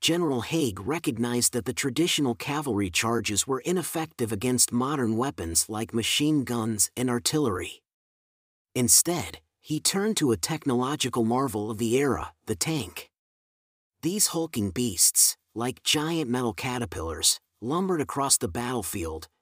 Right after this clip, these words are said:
impervious to machine gun fire and able to traverse difficult terrain.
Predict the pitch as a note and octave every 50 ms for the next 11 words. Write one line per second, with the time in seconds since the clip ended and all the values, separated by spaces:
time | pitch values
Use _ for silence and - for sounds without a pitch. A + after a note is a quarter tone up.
0 | _ - B2 B2+ B2 - - G3 G#3 F#3+ D3+ C#3 A#2 G#2+ G2+ - - - A#2 A2
1 | F#2+ - - - C#3+ C#3+ D3 C#3 A#2+ B2+ B2 A#2+ A2 - - A#2 G2+ G2+ F2+ E2
2 | D#2+ E2+ - - - A#2 B2 B2+ D3 E3 D#3 E3 D#3+ - D3+ - - - A#2+ G2+
3 | A2 C3 C#3 C#3 - - - C#3+ D3 - D3 - - A#2 A2+ - - - G#2+ G#2
4 | A#2 B2+ A#2 E2+ -